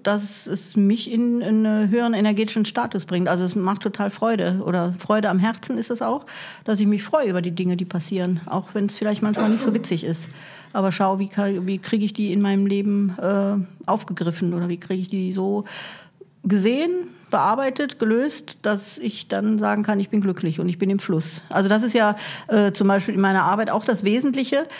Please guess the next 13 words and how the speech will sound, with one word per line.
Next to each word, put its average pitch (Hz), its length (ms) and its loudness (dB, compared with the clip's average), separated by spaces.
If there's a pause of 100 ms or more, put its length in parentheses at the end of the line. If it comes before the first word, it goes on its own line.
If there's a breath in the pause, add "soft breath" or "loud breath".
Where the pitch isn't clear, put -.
(140 loud breath)
dass 196 240 -2
der 196 280 2
energetische 196 680 0
Zustand 233 560 0
Glück - 480 -2 (140)
ist 233 240 0
tatsächlich 220 480 0
nur 226 140 2
ein 208 180 2
Durchlauf. 170 580 -2
Ja? 190 220 2
Das 208 180 -2
heißt, 214 260 0